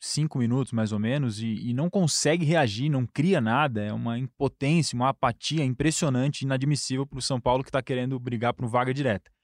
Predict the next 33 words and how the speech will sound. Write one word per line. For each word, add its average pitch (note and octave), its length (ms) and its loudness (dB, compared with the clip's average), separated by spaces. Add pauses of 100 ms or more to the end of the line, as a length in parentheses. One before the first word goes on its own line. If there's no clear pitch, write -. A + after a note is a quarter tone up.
(160)
E F#3+ 140 4
aí C3 120 6
perde E3 440 4
a B2 40 6
vaga C3 280 4
mesmo, B2+ 320 4
porque G2+ 320 -6 (360)
jogando C3 360 2
dessa C3+ 260 2
forma B2+ 380 2
contra B2 180 -4
o - 20 -20
Fluminense B2 440 0
e - 20 -18
com - 80 -4
os A#2+ 120 0
resultados A#2 420 0
que - 80 -20
teve B2 180 -2
em D3 60 -4
casa, C#3 360 2 (360)
contra G3 240 2
o - 20 4
Atlético D#3+ 320 2
Paranaense D#3+ 340 2
foi F#3 120 4
um F3 160 4
outro G3 200 4
São G3+ 140 4
Paulo, G#2+ 320 4
um G#2+ 60 2
desempenho C3 420 0
melhor. C#3+ 420 4